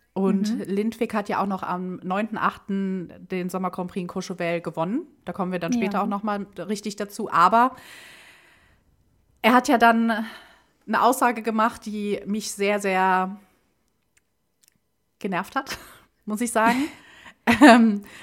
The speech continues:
Speaker 1: er hat gesagt, nachdem er gewonnen hat, ähm, ich zitiere, „Ich glaube nicht, dass alle so verdammt glücklich waren, dass ich heute gewonnen habe. Deshalb war es so verdammt großartig.“ Dass dann drei Tage später diese Anklage kam, dachte ich so, „Uff,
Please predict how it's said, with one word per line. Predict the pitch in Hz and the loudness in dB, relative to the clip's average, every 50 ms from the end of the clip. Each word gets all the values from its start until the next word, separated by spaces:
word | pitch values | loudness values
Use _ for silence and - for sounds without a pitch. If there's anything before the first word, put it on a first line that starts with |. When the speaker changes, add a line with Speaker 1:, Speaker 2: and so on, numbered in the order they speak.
| - - | -8 -2
Speaker 1:
er | - 196 | 2 2
hat | 208 208 - | 2 2 0
gesagt, | 214 196 196 190 208 208 | -2 0 0 0 0 0
nachdem | 208 202 202 196 208 | -2 -4 -2 -2 -2
er | 202 196 | -2 -2
gewonnen | 190 180 185 190 196 196 202 208 | -2 -2 0 0 0 0 0 2
hat, | 196 190 190 190 - | 2 0 0 0 -2
ähm, | - 185 180 185 185 185 190 185 180 - | 0 0 0 0 -2 -2 -4 -4 -4 -6
ich | 190 196 - - - | -8 -8 -8 -10 -8
zitiere, | - 202 190 196 - 214 214 214 220 202 | -6 -6 -6 -4 -2 -2 -2 0 -2 -2
„Ich | - 180 - | -4 -4 -2
glaube | - 214 202 202 202 | -2 0 0 0 0
nicht, | 220 254 - - 208 | -2 -2 -2 -2 -4
dass | 214 208 - | -4 -4 -2
alle | - 175 202 214 214 | -2 0 0 -2 -2
so | 196 208 196 | -4 -4 -4
verdammt | - 202 180 185 180 185 | -4 -4 -2 -2 -4 -4
glücklich | - - 240 240 - 247 233 - | -4 -8 -8 -6 -6 -8 -4 0
waren, | - 233 233 240 233 | 0 0 2 0 -2
dass | 220 208 | -4 -4
ich | 208 220 - | -4 -4 -4
heute | 220 208 208 202 196 | -4 -4 -4 -4 -6
gewonnen | 196 190 196 202 202 202 202 196 | -4 -2 -2 -2 -2 -2 -2 -2
habe. | 196 190 190 185 | -2 -2 -2 -4
Deshalb | 190 196 202 - 202 185 - | -4 -4 -4 -4 -6 -4 -2
war | - 185 190 | 0 0 0
es | 196 - | 0 -4
so | 196 | -6
verdammt | - 196 180 180 175 165 180 - | -6 -6 -4 -2 -4 -6 -6 -6
großartig.“ | - - 180 180 180 - - 135 135 151 - - 156 139 - - - _ _ _ _ _ _ _ _ - - - - - - - - - - - - _ _ _ - - _ | -6 -4 -4 -4 -4 -2 0 0 0 0 0 -4 -8 -8 -8 -12 -20 _ _ _ _ _ _ _ _ -20 -20 -20 -20 -20 -20 -20 -20 -20 -20 -20 -20 _ _ _ -20 -10 _
Dass | - 214 226 - | -2 0 2 4
dann | 233 226 240 220 - - - - - - - - - - - - | 2 2 2 0 -4 -8 -12 -12 -12 -14 -16 -18 -20 -20 -18 -4
drei | - - 220 233 269 | 4 6 6 6 6
Tage | 262 - 277 254 254 240 240 | 6 4 6 6 6 6 4
später | - - - 214 220 226 220 190 196 175 170 170 | -2 -2 0 0 0 0 0 0 2 2 2 0
diese | 175 190 180 185 - | 0 -4 -4 -2 -2
Anklage | - 220 226 - - 254 247 254 254 | -2 -2 -4 -4 -4 -4 -4 -4 -6
kam, | 247 - - 254 240 233 | -10 -10 -6 -4 -4 -2
dachte | 226 220 220 - 226 | -4 -4 -6 -8 -10
ich | - | -10
so, | - 196 - | -10 -8 -6
„Uff, | 254 269 - - - - - | -6 -8 -8 -8 -12 -12 -8